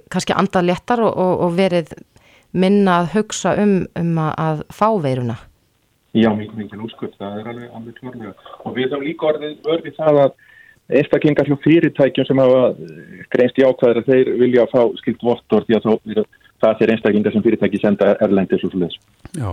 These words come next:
Speaker 3: hve-, hver er prósenta núna svona af heildinni sem að er að mælast með mótefni?
Speaker 2: Sko, það er svolítið erfitt fyrir okkur að segja vegna þess að þeir einstaklingar sem að fengu einhverja s-, sýkingu sem líktist þessu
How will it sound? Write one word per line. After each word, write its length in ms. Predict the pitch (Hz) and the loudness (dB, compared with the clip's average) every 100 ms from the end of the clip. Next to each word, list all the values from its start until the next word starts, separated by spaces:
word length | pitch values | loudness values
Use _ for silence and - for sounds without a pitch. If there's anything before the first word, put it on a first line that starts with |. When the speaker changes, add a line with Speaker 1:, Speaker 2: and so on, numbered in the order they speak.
| 87 | -8
Speaker 3:
hve-, 200 | - 82 | -10 -6
hver 220 | - 156 | 0 0
er 120 | 156 131 | 0 -2
prósenta 560 | - 165 156 131 110 123 | -2 -2 -2 -2 -2 0
núna 240 | 123 104 | 0 0
svona 300 | 95 107 101 - | -2 -2 -2 -2
af 180 | 107 98 | -2 -2
heildinni 420 | 123 117 98 92 | -2 -2 -6 -4
sem 220 | 90 98 | -2 -2
að 240 | 95 90 - - _ _ - | -2 -4 -10 -20 _ _ -6
er 140 | 104 | -2
að 80 | 107 | 0
mælast 260 | 113 104 104 | 0 0 0
með 120 | 101 | 0
mótefni? 340 | 101 90 80 80 _ _ _ _ - - - | 0 -4 -6 -12 _ _ _ _ -14 -6 -2
Speaker 2:
Sko, 80 | 135 | 0
það 100 | 143 | 0
er 80 | 135 | -2
svolítið 280 | 139 120 131 | -4 -6 -6
erfitt 220 | 151 151 | -8 -8
fyrir 120 | 151 143 | -8 -8
okkur 220 | - 156 | -6 -4
að 60 | 147 | -2
segja 260 | - 156 135 | 0 2 2
vegna 200 | 123 131 | 0 -2
þess 80 | 123 | -2
að 60 | 139 | -2
þeir 120 | 123 | -2
einstaklingar 480 | 151 147 135 127 135 | -2 -4 -2 -2 -2
sem 200 | 139 135 | 0 0
að 300 | 120 - - - - _ _ _ _ - | 0 -4 -12 -20 -20 _ _ _ _ 0
fengu 300 | 139 165 147 | 0 2 0
einhverja 280 | 143 - 262 | 2 2 0
s-, 380 | - 139 120 - | -2 -4 -4 -2
sýkingu 380 | 156 151 143 131 | -2 0 0 0
sem 120 | 127 120 | 2 0
líktist 360 | 160 - 139 - | 0 -2 -2 0
þessu 340 | 143 156 | 0 2